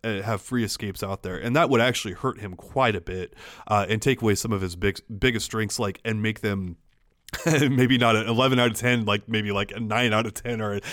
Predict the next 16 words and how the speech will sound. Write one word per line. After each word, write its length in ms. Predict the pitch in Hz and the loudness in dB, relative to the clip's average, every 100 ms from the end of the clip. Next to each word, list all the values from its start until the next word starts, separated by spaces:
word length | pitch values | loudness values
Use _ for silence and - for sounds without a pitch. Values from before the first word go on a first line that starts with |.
| - 160 | -4 2
eight 140 | 151 | 4
out 100 | 143 | 6
of 100 | 127 | 4
ten. 200 | 143 135 | 4 4
Like, 160 | 117 113 | 4 4
"Hey, 120 | 143 | 2
hey, 180 | 135 147 | 4 4
you've 200 | 120 113 | 4 4
gotta 240 | 135 139 | 4 4
work 220 | 131 131 | 4 4
a 40 | 113 | 2
little 440 | 107 123 143 135 | 4 6 8 8
harder 480 | 120 135 123 113 104 | 6 4 4 2 0
to, 260 | - 113 98 | -2 -4 -2
to 360 | 117 104 90 87 | -4 -4 -6 0
get 220 | 127 | 2